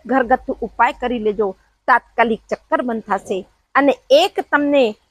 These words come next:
અંતમાં એક્યુપ્રેશરનો બહુ જ ઇફેક્ટિવ પોઇન્ટ બતાડીશ. ગણતરીના સેકન્ડમાં તમારું જે ચક્કર આવે છે, માથું ફરે છે, ઘમઘમાટા આવે છે, તાત્કાલિક બંધ થઈ જશે. વીડિયોને અંત સુધી જોઈ લેજો. હું કલ્પના રાઠોડ, એક્યુપ્રેશર,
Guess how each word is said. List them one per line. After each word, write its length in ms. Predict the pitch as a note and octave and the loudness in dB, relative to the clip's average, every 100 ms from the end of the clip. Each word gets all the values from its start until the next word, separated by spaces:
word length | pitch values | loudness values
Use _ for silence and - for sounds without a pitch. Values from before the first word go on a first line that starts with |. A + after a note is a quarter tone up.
| _ _ - | _ _ -2
અંતમાં 560 | D#4 F4+ - D4 C#4 - | 0 0 -2 2 2 0
એક્યુપ્રેશરનો 640 | C#4 C4+ B3 B3+ A#3+ A3+ | -4 -4 -4 -2 -2 -2
બહુ 480 | F3+ G#3 G3+ D4 G#4+ | 0 0 2 4 4
જ 120 | G#4+ - | 4 -4
ઇફેક્ટિવ 400 | C4+ C#4 - C4+ | -6 -6 -4 -8
પોઇન્ટ 360 | - A#3 B3 | -2 0 0
બતાડીશ. 440 | A#3 A#3 A3 G3+ - _ _ | -2 0 0 -2 -6 _ _
ગણતરીના 720 | G3 B3+ G3+ G#3+ C4+ G#4+ G4 | 0 2 0 -2 2 2 2
સેકન્ડમાં 600 | - G#3+ - A3+ A3+ G3+ - _ - | -2 -6 -8 -6 0 -2 -2 _ -6
તમારું 280 | A#3 G#3+ G3+ | 0 0 0
જે 100 | G#3+ | -4
ચક્કર 460 | - - - D4+ | -4 -8 -2 0
આવે 180 | B3 A3 | 2 0
છે, 140 | - G3+ | -4 -6
માથું 420 | G#3 B3 - E4 | -2 -2 -2 -2
ફરે 180 | D4 B3+ | 0 0
છે, 140 | - | 0
ઘમઘમાટા 680 | - - A3 A3+ B3 C4 - | -4 -2 -4 -2 0 0 0
આવે 200 | D#4+ A#3 | -2 0
છે, 160 | A3+ G#3+ - _ _ | -4 -6 -12 _ _
તાત્કાલિક 480 | B3+ G#3 _ G#3+ - | -2 -2 _ -4 -2
બંધ 280 | A3 G#3 C4 | -4 -6 -6
થઈ 160 | - G#3+ | -8 -4
જશે. 420 | G3 - G3+ F3+ _ - | -4 -4 -8 -10 _ 0
વીડિયોને 380 | G4+ D#4+ C#4+ A#3+ | 2 4 0 0
અંત 300 | - G#3+ A#3 | -4 -6 -10
સુધી 320 | B3+ A3+ C4+ | -10 -8 -2
જોઈ 180 | C#4 C#4 | -2 0
લેજો. 280 | C#4+ C4+ C#4 _ _ _ _ _ _ | -2 -4 -8 _ _ _ _ _ _
હું 100 | D4+ | -8
કલ્પના 320 | F4+ A#3+ B3 A#3 | -4 -4 -4 -2
રાઠોડ, 420 | A3 - G#3+ F#3+ _ - | -2 -2 -6 -8 _ -20
એક્યુપ્રેશર, 540 | G#3+ - C#4 A#3 A3 | -18 -14 -10 -8 -8